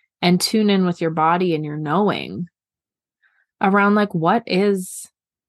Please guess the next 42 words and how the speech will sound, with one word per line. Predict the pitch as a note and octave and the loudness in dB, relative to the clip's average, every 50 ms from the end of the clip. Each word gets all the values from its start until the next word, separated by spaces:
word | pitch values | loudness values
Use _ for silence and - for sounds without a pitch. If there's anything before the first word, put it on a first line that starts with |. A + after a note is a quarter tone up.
| _ _ _ _ _ _ _ _ _ _ _ _ _ _ | _ _ _ _ _ _ _ _ _ _ _ _ _ _
you | F#3+ F#3 | -2 0
know, | E3+ D#3+ D#3 D#3+ F3 F3+ - | 0 0 0 -2 -4 -4 -2
maybe | F3 F3 F#3 F3+ G3 | 0 0 2 2 2
it's | F#3+ F#3 - - | 0 0 -4 -4
the | - G3 F#3+ | -2 0 2
last | F#3 F3 E3+ F3+ F#3 - - | 2 2 2 2 0 -4 -6
time | - F3 F3 F3 | -4 -2 -2 0
that | F3+ F3 - | -2 -2 -4
you | F3+ F3 | -4 -4
defaulted | E3 - F3+ F#3+ - - F3 E3 E3 - E3 D#3+ E3 | -4 -4 -6 -6 -2 -2 -2 -2 0 -2 -4 -6 -6
to | - E3+ E3 | -6 -4 -4
an | D#3 D#3 | -4 -2
emotional | D3+ D#3 D#3 D#3+ - - D#3+ C#3 E3+ | -2 -2 -2 -4 -4 -6 -6 -6 -6
state. | - - - E3+ D3+ G#2 - - - - _ _ _ _ _ _ _ _ - - - _ _ _ _ | -6 -2 0 0 0 0 -2 -6 -14 -20 _ _ _ _ _ _ _ _ -20 -20 -20 _ _ _ _
Maybe | F#3+ F#3 F#3 F3+ F3+ F#3 F3+ | 2 2 4 4 4 4 2
it's | F3 - - - | 2 0 -4 -4
the | - F#3 F3+ | -2 0 2
last | F3+ E3+ E3 D#3+ E3 E3+ - - - | 2 2 2 2 0 0 -4 -8 -8
time | - F3 E3 D#3+ D#3+ E3 F3 F#3+ G#3 A3 G#3 - _ _ _ _ _ _ _ - | -6 -4 -2 -2 0 0 0 0 -2 -2 -4 -6 _ _ _ _ _ _ _ -6
that | F3+ F3 F3+ F3 E3+ E3+ E3+ E3 D#3+ C#3 - - - - - - _ _ _ _ _ | -2 2 2 4 4 4 4 2 0 0 -4 -8 -14 -16 -16 -18 _ _ _ _ _
you | G3 G3 G#3+ G#3+ | -4 -2 0 2
looked | G#3+ G#3 G3+ G3+ - G3+ | 2 2 0 0 0 0
in | F#3+ F#3 | 0 2
a | E3+ | 2
mirror | D#3+ D#3+ D#3+ E3 F3+ G3 F#3 E3+ D#3+ D#3 | 0 -2 -2 -2 -2 0 0 0 0 -2
and | - - E3+ E3 | -2 -4 -2 -2
went, | E3 D#3+ - - | -2 -4 -4 -2
"Ugh." | - E3+ E3 - - - - - _ _ _ _ _ _ _ _ _ _ _ _ _ _ _ _ _ _ _ _ _ _ _ _ | -2 -2 -2 -2 -6 -14 -16 -20 _ _ _ _ _ _ _ _ _ _ _ _ _ _ _ _ _ _ _ _ _ _ _ _
You | F#3 F3+ | 0 2
know, | F3 E3+ F3 F3+ | 2 4 4 4
maybe, | F3+ F3+ F3+ F3 G3 G3 F#3+ - | 4 2 2 2 2 2 2 0
maybe | E3 F3+ F3 F3 F#3 F#3+ | 0 -2 -2 0 0 0
you | F#3 F3+ F3 | 0 0 -2
saw | - F3+ E3+ E3+ | -2 -2 -2 0
an | E3+ - | -2 -2
upgrade | - F3 F3 - _ - D#3+ D#3+ D#3 D#3 | -4 -6 -6 -6 _ -4 -2 -2 -2 -2
in | D#3+ D#3+ | -4 -4
your | D3+ D3+ D#3 | -6 -6 -8
self-image | - - C#3+ C3+ - - B2+ D3+ C#3 C3 C#3+ - | -4 -4 -4 -4 -2 -4 -6 -4 -4 -6 -6 -6
in | C3 D3+ | -6 -6
that | C3+ G#2+ - - | -6 -6 -8 -6
way. | A#2 B2+ E2 A#2 F3+ - | -6 -6 -6 -6 -8 -12